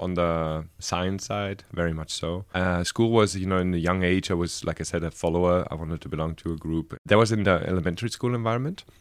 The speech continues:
and then moved over to high school, um, in Germany.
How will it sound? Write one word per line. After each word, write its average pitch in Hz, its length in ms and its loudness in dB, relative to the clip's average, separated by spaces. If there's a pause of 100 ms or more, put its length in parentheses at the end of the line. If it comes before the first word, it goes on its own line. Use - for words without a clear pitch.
(240)
and 101 160 2
then 98 200 4
moved 107 360 2
over 98 380 2
to 87 680 -4
high 82 180 -4
school, 80 360 -6 (240)
um, 78 300 -8 (100)
in 78 80 -6
Germany. 85 500 0